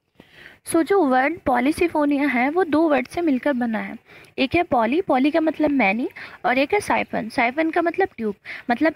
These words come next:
ऐसे एल्गीज जिनके अंदर बहुत सारे tubes present हो, उन्हें पा-, अ, पॉलीसाइफन कहते हैं। So, इसी से नाम का ये जो उत्पत्ति है, वो हुई और इसे हमने पॉलीसिफोनिया कहा। This is called as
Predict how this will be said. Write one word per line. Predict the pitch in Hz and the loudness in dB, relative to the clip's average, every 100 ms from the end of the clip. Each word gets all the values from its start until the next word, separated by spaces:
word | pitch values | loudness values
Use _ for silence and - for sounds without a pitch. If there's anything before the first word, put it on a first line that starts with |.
| - | -2
ऐसे | 226 240 339 | -2 0 0
एल्गीज | - 220 220 277 370 - | 2 0 0 0 0 0
जिनके | 254 254 302 | 0 2 0
अंदर | 294 349 | 0 0
बहुत | 254 269 311 | 0 0 2
सारे | 311 330 | 2 0
tubes | 339 277 - _ - - - | -2 -4 -6 _ -16 -12 -4
present | 247 247 285 311 | -2 2 0 2
हो, | 349 - - - - - | 0 -2 -18 -20 -16 -2
उन्हें | 254 349 - - | 0 0 0 -4
पा-, | 240 | -2
अ, | 214 220 220 | 0 0 0
पॉलीसाइफन | 226 247 254 381 320 240 277 359 | 0 0 2 0 0 -2 0 -2
कहते | 277 208 - | 0 -4 -4
हैं। | 202 208 | -12 -8
So, | - 247 262 | -6 -4 -4
इसी | 294 320 | 0 0
से | - 359 | 2 2
नाम | 330 269 277 | 2 2 2
का | 277 | 2
ये | 269 262 285 - - - - | 2 2 0 -2 -12 -12 -10
जो | 226 220 254 240 415 - | -8 0 2 2 -2 -6
उत्पत्ति | - - 240 - 294 | -8 -6 -4 -2 0
है, | 311 | 2
वो | 269 262 | 2 0
हुई | 240 254 | 0 2
और | 415 - 240 | 2 0 0
इसे | 247 294 | -2 -2
हमने | 262 240 359 | -2 -2 -2
पॉलीसिफोनिया | 285 226 302 - 269 220 214 311 | -2 -2 -2 -4 -6 -6 -4 -6
कहा। | - 208 - | -6 -8 -8
This | - 220 | -8 -12
is | 254 | -10
called | - 247 247 311 | -6 -2 0 0
as | 587 | -2